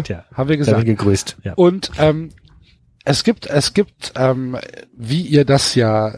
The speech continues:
Speaker 2: wie ihr das ja wisst, begleiten wir die dreiundneunzig Fun Friends Aktion gerne ein bisschen musikalisch. Diese Woche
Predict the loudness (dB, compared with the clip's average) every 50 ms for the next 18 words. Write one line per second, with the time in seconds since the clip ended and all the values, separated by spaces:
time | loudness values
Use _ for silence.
0 | -10 -4 0 2 2 4 4 2 0 0 0 2 2 2 2 0 -4 -10 _ _
1 | -6 -4 0 2 4 4 4 2 0 -4 -6 0 2 4 4 4 4 2 -2 -8
2 | -6 -4 -4 -4 -2 -2 0 0 2 2 2 0 0 0 -2 -4 -6 -6 -8 -10
3 | -10 -6 -4 -2 -4 -4 -4 -4 -2 -2 -2 -2 -6 -8 -10 -12 -12 -8 -6 0
4 | 0 2 2 0 -2 -2 2 2 4 4 4 2 0 0 0 -2 0 0 0 0
5 | 0 -2 -2 0 0 0 0 0 -2 -2 0 0 0 0 0 0 -2 -2 -4 -6
6 | -10 _ _ _ _ _ _ _ _ _ _ _ _ _ _ _ _ _ _ _
7 | _ _ _ _ -14 -14 -12 -8 -2 2 2 4 4 2 2 2 0 2 2 2
8 | 0 0